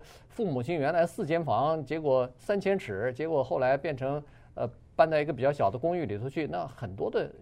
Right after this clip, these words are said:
至少一大半儿的东西他没法儿带走了，因为放不下。可是孩子有的时候也认为这些东西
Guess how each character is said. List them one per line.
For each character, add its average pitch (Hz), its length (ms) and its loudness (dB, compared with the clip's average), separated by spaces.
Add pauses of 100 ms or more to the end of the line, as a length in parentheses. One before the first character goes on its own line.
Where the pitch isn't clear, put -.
至 - 100 -14
少 131 160 -4
一 139 120 -8
大 214 160 -2
半 269 120 2
儿 208 80 6
的 143 60 -2
东 143 180 -2
西 143 80 -12
他 175 120 -8
没 151 160 -4
法 247 100 -4
儿 254 40 -6
带 269 140 0
走 95 180 -6
了， 95 200 -6 (240)
因 202 80 0
为 226 40 2
放 254 200 -2
不 226 60 -4
下。 185 340 -2 (420)
可 165 140 -4
是 175 100 -4
孩 139 220 2
子 202 300 0
有 120 120 -2
的 147 140 -4
时 175 60 -8
候 170 200 -4 (440)
也 127 340 0
认 214 220 -2
为 170 160 0
这 190 160 -6
些 170 100 -6
东 170 160 -6
西 143 260 -4